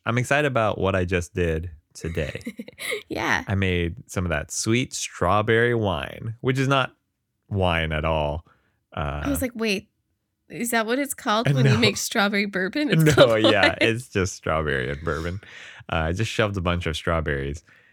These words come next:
Speaker 1: into bourbon and let it sit for, like, eight to ten or twelve or however long hours.
Speaker 2: Yeah.
Speaker 1: And then now the bourbon is,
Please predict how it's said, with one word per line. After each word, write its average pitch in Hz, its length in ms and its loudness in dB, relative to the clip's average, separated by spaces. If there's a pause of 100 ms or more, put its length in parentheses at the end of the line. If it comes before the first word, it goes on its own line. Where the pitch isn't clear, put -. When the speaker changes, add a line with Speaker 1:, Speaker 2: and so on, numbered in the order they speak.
Speaker 1:
into 87 240 -2
bourbon 76 380 2
and 73 160 -2
let 76 160 0
it - 120 -10
sit - 300 -4 (140)
for, 69 220 -8
like, 62 240 -8 (420)
eight 71 260 -2
to 78 100 -6
ten 71 460 -6
or 71 140 -8
twelve 69 420 -8
or 65 140 -8
however 76 340 -4
long 73 420 -8 (120)
hours. 90 540 -4
Speaker 2:
Yeah. 214 320 -2 (140)
Speaker 1:
And 107 140 0
then 117 220 0
now 131 200 0
the 143 100 0
bourbon 139 500 -2
is, 127 400 -2